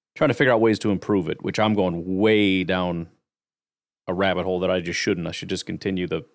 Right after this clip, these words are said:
the thing, but I don't know. I, I can't help it, man. It's, it's either gonna be a perfected process or it's gonna be nothing.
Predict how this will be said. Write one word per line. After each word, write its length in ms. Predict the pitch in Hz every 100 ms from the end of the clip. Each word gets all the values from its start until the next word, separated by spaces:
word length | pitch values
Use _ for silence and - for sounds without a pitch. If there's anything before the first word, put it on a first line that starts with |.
| _
the 140 | 73 87
thing, 360 | - 90 87
but 160 | 85 - _ _ _ _ _ _ _ _ _ _
I 140 | 156
don't 80 | 165
know. 60 | 139
I, 100 | 160 -
I 20 |
can't 260 | 156 151 107
help 200 | 98 92
it, 80 | 90
man. 200 | 90 92
It's, 160 | 98
it's 180 | - 110
either 200 | 139 131
gonna 160 | 123 117
be 200 | 117 113
a 100 | 107
perfected 680 | - 117 - 123 - 117 92
process 480 | 107 101 - 95
or 100 | -
it's 120 | 92 -
gonna 160 | 90
be 120 | 87
nothing. 400 | 90 87 - 90